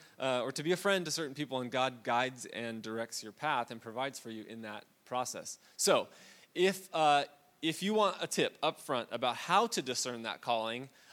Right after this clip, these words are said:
I can tell you my personal leaning. And this is not necessarily, uh, God speaking. This is, like, Mike speaking. Um,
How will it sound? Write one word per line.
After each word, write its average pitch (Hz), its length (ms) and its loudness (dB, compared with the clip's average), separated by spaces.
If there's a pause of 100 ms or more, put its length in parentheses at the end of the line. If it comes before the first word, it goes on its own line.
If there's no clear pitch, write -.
I 143 80 0
can 143 140 -8
tell 196 260 2
you 135 360 0 (180)
my 131 240 2
personal 175 600 -2
leaning. 120 360 -4 (680)
And 151 180 0
this 156 200 2
is 139 100 -4
not 151 320 2
necessarily, 151 1040 2
uh, 123 340 2 (120)
God 131 360 4
speaking. 127 600 -2 (340)
This 131 180 0
is, 127 140 0
like, 127 180 4 (540)
Mike 131 400 0
speaking. 127 680 -2 (480)
Um, 120 540 4